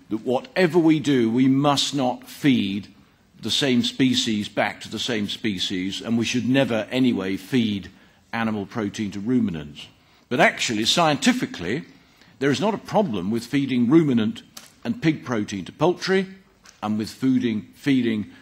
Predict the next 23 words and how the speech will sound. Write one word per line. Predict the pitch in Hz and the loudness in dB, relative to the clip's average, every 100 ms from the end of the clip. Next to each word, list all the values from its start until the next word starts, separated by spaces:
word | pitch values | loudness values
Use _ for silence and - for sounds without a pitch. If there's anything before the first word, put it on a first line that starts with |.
| - - | -20 -10
ruminant | 87 156 143 123 120 - - - _ _ _ _ - - | 4 6 6 4 2 0 -8 -20 _ _ _ _ -20 -16
and, | 95 95 98 | -12 -10 -8
uh, | 104 98 92 - | -8 -8 -8 -10
and | 107 104 | -12 -4
poultry | 147 113 117 | -4 -4 -6
waste | 110 113 117 - | -4 -4 -6 -10
to | |
pigs, | - 220 131 90 - - - | 4 4 4 0 -10 -14 -8
as | 110 | -2
long | 139 160 170 | 4 6 6
as | 120 | 2
you | 156 147 | 0 -2
cross | 147 151 120 | 0 -2 -2
the | 123 | -6
species | 117 156 151 120 117 98 | -4 0 0 0 -4 -4
barrier | 85 101 92 87 101 | -4 -4 -4 -4 -4
and | 113 | -4
don't | 117 123 127 | -2 -2 -4
feed | 123 113 | -4 -6
to | - | -6
the | 104 | -8
same | 120 107 | -6 -6
species. | 101 - 131 101 85 76 | -6 -2 -2 -2 -8 -12